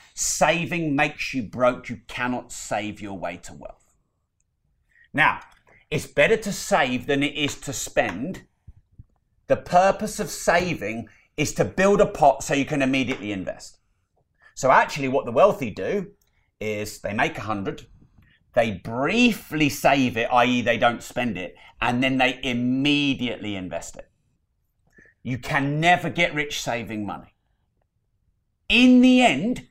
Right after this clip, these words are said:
you have to protect money from itself. So money, the money system, what money is, fiat currency, is a carnivore of itself. So what money is doing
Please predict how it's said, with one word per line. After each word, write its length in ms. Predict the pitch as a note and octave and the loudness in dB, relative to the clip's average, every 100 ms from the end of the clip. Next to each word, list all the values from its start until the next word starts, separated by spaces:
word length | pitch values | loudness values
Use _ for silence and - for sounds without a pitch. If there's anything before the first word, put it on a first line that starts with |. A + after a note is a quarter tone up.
| _ _ _ _ _ _ _ | _ _ _ _ _ _ _
you 120 | C3 | -6
have 280 | C3+ E3+ E3+ | 0 0 0
to 60 | - | -4
protect 380 | D#3 C3 F3 D3+ | -8 0 0 2
money 260 | C#3 C#3+ | 2 2
from 200 | C3+ C3 | 0 -4
itself. 520 | A#2 - G#2+ - - _ _ _ _ _ _ - | -6 -8 -8 -8 -16 _ _ _ _ _ _ -18
So 340 | - D3+ C#3+ - _ A2 | 0 2 2 -2 _ -6
money, 800 | G#2+ D#3 B3 B2 G#2+ E3+ - _ _ - | 0 4 4 2 -4 -8 -10 _ _ -6
the 120 | C3+ | 2
money 240 | D#3+ F3 | 4 2
system, 640 | E3+ - E3 - - B2 - _ _ | 0 -4 -6 -8 -10 -10 -12 _ _
what 260 | B2 E3 D#3 | 4 4 6
money 340 | D#3+ D3+ D3 | 2 2 0
is, 360 | G2 C#3+ - - _ | -4 -6 -10 -16 _
fiat 440 | - F3 E3 D3+ | -6 0 0 0
currency, 800 | D#3 D#3 A#2 - - G#2 C3+ - _ _ _ _ _ _ _ _ C#3+ | 2 2 2 -8 -12 -10 -12 -14 _ _ _ _ _ _ _ _ 0
is 440 | C#3 C#3 C3+ - D3 | 2 0 -2 -2 0
a 80 | |
carnivore 1040 | C#3 - - F#3 G#3 G#3 F#3+ D#3+ C#3 B2+ B2+ | 0 -6 -6 0 4 4 4 2 2 6 6
of 100 | B2 | 4
itself. 720 | A#2+ - - - - _ _ _ _ _ _ _ _ _ _ - | 0 -8 -8 -8 -10 _ _ _ _ _ _ _ _ _ _ -6
So 240 | - C#3 | 2 4
what 220 | D#3+ A3+ | 4 2
money 400 | F#3+ G3+ A#3 A3+ | 4 4 4 0
is 120 | F3 | -2
doing 600 | - F3 C#3+ F2+ G2 D3+ | -4 -2 -2 -2 -8 -10